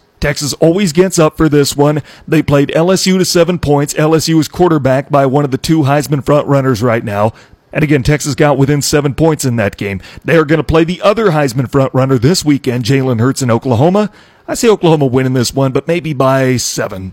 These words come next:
something like that, at U T. Memphis at Temple. Memphis favored by five. Does it surprise you that's a top twenty-five game? I tell you what, I wanna pick Temple in this one. I really do. It's at Temple. I really wanna say the Owls are gonna win it.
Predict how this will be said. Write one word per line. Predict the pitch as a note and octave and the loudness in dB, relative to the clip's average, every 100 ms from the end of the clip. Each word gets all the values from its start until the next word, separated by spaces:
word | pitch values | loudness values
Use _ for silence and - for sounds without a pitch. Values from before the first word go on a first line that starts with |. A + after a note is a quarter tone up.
| - | -10
something | - A2 C3 | -8 -4 -4
like | A2+ A2 - | -2 -2 -2
that, | A2 A2+ - | -4 -2 -2
at | B2+ - | -4 -2
U | A#2+ | -4
T. | - B2+ F2+ E2+ - _ _ _ - - - | -4 -8 -8 -16 -20 _ _ _ -20 -20 -2
Memphis | D#3 A3+ C4+ C4 - | 0 2 0 -2 -2
at | F#3 G#3+ - | 0 0 0
Temple. | - F#3 - F#2+ - _ _ - | 2 2 0 -4 -8 _ _ -2
Memphis | E3 E3 F3 - | 0 2 0 2
favored | D#3 D3+ D3 | 2 2 2
by | C3 C3 | 2 0
five. | - G#2 G#2 | -2 -4 -2
Does | A2+ | -2
it | D#3+ | 0
surprise | F3 - E3 D#3+ | -2 0 2 2
you | D#3 | 2
that's | C#3 C#3+ | 2 0
a | D3+ | -2
top | D3+ D3 | -2 0
twenty-five | C#3 D3 C#3+ C#3 A#2 | 0 0 0 0 0
game? | B2+ D3 D#3+ - _ _ _ _ _ - | 0 0 -4 -10 _ _ _ _ _ -10
I | C3+ | 0
tell | F3 | 2
you | F3+ | 4
what, | F3 | 4
I | A3+ | 0
wanna | C#4+ G#3 F#3+ | 2 0 0
pick | - D3 | 0 -2
Temple | - C#3 A#2+ A#2+ | -2 -2 -2 -4
in | A2+ | -4
this | G#2+ - | -6 -6
one. | B2+ | -2
I | C#3+ | 0
really | F#3 B3 F#3+ D3 | 0 0 0 0
do. | C3 F#2+ E2+ - - | -2 -4 -8 -12 -6
It's | C3 - | -6 -2
at | D#3+ A3 - | 0 0 0
Temple. | F#3+ F3+ F3+ F3 - _ _ _ _ - | 0 2 0 0 -4 _ _ _ _ -6
I | G3 | -4
really | G3+ A#3 G#3 | 0 0 0
wanna | D#3+ D#3+ C#3 | 0 0 0
say | - D#3+ | -2 -2
the | C#3 - | -2 -4
Owls | B2 A#2 B2 | -4 -2 -2
are | C3+ | 0
gonna | B2+ G#2+ | 0 0
win | A2+ C3+ | 2 2
it. | F3 | 0